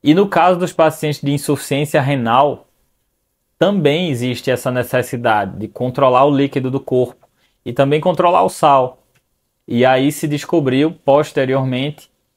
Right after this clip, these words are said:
que a dapagliflozina, que é o Forxiga, também era útil nesse tipo de situação. E hoje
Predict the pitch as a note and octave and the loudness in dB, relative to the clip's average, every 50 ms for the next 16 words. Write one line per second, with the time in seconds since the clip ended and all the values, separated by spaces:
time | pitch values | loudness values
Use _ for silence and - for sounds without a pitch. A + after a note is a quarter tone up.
0 | _ _ _ - A#2+ A#2+ A#2 - B2 - C#3 B2+ B2 B2+ B2 - - C#3 C#3 C3 | _ _ _ -2 0 2 2 2 2 2 0 0 0 -2 -2 0 2 2 2 2
1 | A2+ B2+ C3+ D3+ E3 E3 D#3+ - - C#3+ B2+ A2+ A2+ A2+ A2+ A#2+ _ _ _ _ | 0 -2 -4 -4 -4 -4 -6 -8 -4 -2 0 2 2 2 0 -4 _ _ _ _
2 | _ _ _ - A2 - - B2+ B2+ B2+ - - - C3 C3 C#3 C#3+ D#3 - G2 | _ _ _ -10 -10 -6 -2 0 0 0 -2 -4 -6 -4 -2 -2 -2 -2 -4 -6
3 | _ _ _ _ _ _ _ _ _ _ _ - D3 D3 C#3 B2+ C#3 C#3+ D3+ D3+ | _ _ _ _ _ _ _ _ _ _ _ 0 0 0 2 0 0 0 2 4
4 | D3+ D#3 D3+ C#3+ C3 C3+ C#3 C3+ - - D3+ E3 F#3+ - _ _ _ _ _ _ | 4 4 4 4 4 2 0 -2 -2 -6 -8 -8 -8 -14 _ _ _ _ _ _
5 | _ _ _ _ - A#2 A#2+ B2 B2+ C3+ C3+ - - C#3+ - - C3 B2 B2+ C3+ | _ _ _ _ -8 -4 0 2 2 2 2 0 -6 -8 -6 -4 -4 -4 -2 -4
6 | B2+ C3 C3 - C#3+ C3 - D3 C#3+ D3+ - - - - G2+ F2 - - _ _ | -4 -4 -4 -4 -4 -2 2 2 2 2 2 -2 -8 -8 -6 -8 -8 -12 _ _
7 | _ _ _ _ _ _ _ _ _ _ _ _ - - D3 D3 D3 D#3+ F3+ F#3+ | _ _ _ _ _ _ _ _ _ _ _ _ -4 0 4 4 6 6 6 6
8 | E3+ C3+ B2 A2 F#2+ - | 4 2 -2 -6 -10 -12